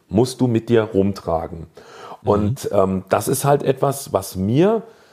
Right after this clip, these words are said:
Speaker 1: jetzt mittlerweile bewusst ist, dass mir das fürs Kreuzfahrtschiff auch unheimlich hilft, weil ich einfach keine großen Kisten brauche. Ich brauche nicht wirklich viel Gepäck. Ich brauche mehr als der normale Passagier,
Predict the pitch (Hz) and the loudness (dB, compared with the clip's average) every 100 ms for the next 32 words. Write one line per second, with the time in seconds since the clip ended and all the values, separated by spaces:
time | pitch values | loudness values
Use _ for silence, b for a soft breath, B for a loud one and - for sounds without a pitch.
0 | b b b b _ - - 110 117 156 | b b b b _ -20 -10 2 2 2
1 | 135 139 123 107 110 110 107 98 135 143 | -2 2 2 4 2 2 -2 -2 -2 -2
2 | - 139 - 107 117 107 101 - - 90 | -4 -4 -2 -6 -4 -2 -2 -6 -6 -6
3 | - - 120 180 214 123 - 107 98 - | -8 -4 0 0 0 -6 -2 -4 -4 -2
4 | 117 - 127 127 131 131 127 147 165 135 | -2 0 -2 0 0 0 -2 2 2 2
5 | 156 - B B _ 87 - - 107 131 | -2 -14 B B _ -12 -12 -12 -8 -8
6 | 120 131 - - 127 - 117 120 - 104 | -8 -10 -10 -6 -6 -4 -4 -4 -6 -10
7 | - 226 - - 151 - 98 - 101 - | -10 -10 -6 -4 -4 -4 -4 -2 -4 -8
8 | - - 151 - B B B - 147 202 | -4 0 0 -2 B B B 0 0 0
9 | - 165 - 156 - - b b - 156 | 2 0 2 -2 -2 -12 b b -4 0
10 | 175 139 160 175 - - 107 98 123 139 | 2 2 0 0 -6 0 0 2 0 0
11 | 113 107 98 92 90 95 - 82 80 78 | -2 0 2 2 2 2 -2 -2 -2 -2
12 | 104 160 | 0 0